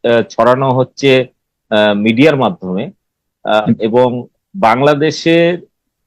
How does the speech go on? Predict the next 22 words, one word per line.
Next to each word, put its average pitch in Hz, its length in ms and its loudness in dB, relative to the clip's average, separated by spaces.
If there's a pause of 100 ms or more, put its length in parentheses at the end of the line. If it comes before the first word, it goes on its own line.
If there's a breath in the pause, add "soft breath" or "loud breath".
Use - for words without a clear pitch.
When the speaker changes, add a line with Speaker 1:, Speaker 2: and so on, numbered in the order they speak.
(540)
Speaker 1:
বিরুদ্ধে, 160 680 2
আহ, 110 880 0
বিশেষ 113 320 -6
করে 151 180 0
বিজেপির 156 580 0
যে, 165 400 2
আহ, 117 180 2
প্রোপাগান্ডা, 117 720 -2 (500)
বিজেপির 123 480 2
Speaker 2:
হুম। - 80 -8
Speaker 1:
যে, 131 420 2 (280)
আহ, 113 380 2
হিংসা 123 800 0 (100)
ঘৃণার 127 340 0
আন্দোলন, 120 600 0 (600)
আহ, 107 120 -2
সেটা 127 280 -2
কিন্তু 127 300 -4
পশ্চিমবাংলার 120 600 -4
উপরে 117 280 -2
ভর 92 240 -2
করে। 80 220 -8